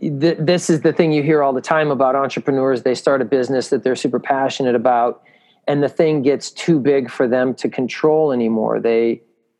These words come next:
they, they just, they, they lose, they lose control. They don't understand. Um, you know, it's one thing to run a company up to, let's say, ten or twenty million dollars of revenue.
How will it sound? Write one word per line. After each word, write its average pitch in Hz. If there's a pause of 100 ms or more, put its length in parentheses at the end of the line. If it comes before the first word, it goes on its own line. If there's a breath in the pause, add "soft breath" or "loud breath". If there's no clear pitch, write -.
(240)
they, 127
they 127
just, 131
they, 131 (760)
they 147
lose, 156 (280)
they 143
lose 160
control. 143
They 131
don't 147
understand. 135 (800)
Um, 127 (580)
you 147
know, 123
it's 151
one 160
thing 156
to 151
run 143
a 135
company 139
up 131
to, 127
let's 131
say, 123 (920)
ten 143
or 131
twenty 151
million 123
dollars 113
of 104
revenue. 107